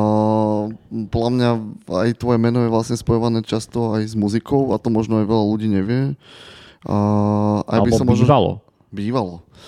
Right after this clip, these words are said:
Speaker 1: Tak a, a vlastne aj to mňa hodne zaujíma, že, a ja by som možno aj, že tým začal, však vlastne sme spustili Zl-, Zlé kone,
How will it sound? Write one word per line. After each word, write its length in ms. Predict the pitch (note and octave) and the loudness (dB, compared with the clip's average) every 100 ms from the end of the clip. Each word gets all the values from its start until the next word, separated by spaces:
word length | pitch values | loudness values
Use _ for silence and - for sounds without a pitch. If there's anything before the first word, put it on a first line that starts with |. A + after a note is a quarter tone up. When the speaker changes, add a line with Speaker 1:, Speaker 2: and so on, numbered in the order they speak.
| - - - | -20 -20 -16
Speaker 1:
Tak 400 | - G#2 G#2+ - | -6 -6 -6 -8
a, 120 | - G#2+ G#2+ G#2+ A2 | -6 -4 -4 -4 -2
a 100 | A2+ | -2
vlastne 400 | A2 A#2+ A#2+ C#3+ | -2 -2 -2 -2
aj 60 | B2 | 0
to 100 | C3 | 0
mňa 200 | B2+ A2+ A2 | 0 2 0
hodne 220 | G#2+ G#2 | 0 -2
zaujíma, 420 | G2 G2+ G2 G2+ G#2+ A#2 - | 0 0 0 -2 -6 -12 -16
že, 180 | A2 G#2+ F#2+ - - | -14 -12 -10 -12 -10
a 160 | G2+ G#2+ | -6 -4
ja 20 | |
by 120 | A2+ | -4
som 160 | - A#2+ | -4 -4
možno 240 | A#2 B2 | -2 -2
aj, 80 | B2 | -2
že 120 | A#2 | -4
tým 100 | C3+ | -4
začal, 320 | A2+ A2+ - C3 | 0 0 0 -4
však 220 | A#2+ A2+ | -4 -8
vlastne 300 | A2+ A#2 A#2 | -8 -8 -10
sme 180 | A#2+ A2+ | -6 -8
spustili 460 | - A2+ B2+ A#2 | -8 -8 -4 -4
Zl-, 200 | A2+ B2 | -2 -4
Zlé 160 | G#2+ A#2+ | 0 -2
kone, 400 | - G#2+ A2+ | 0 -2 -2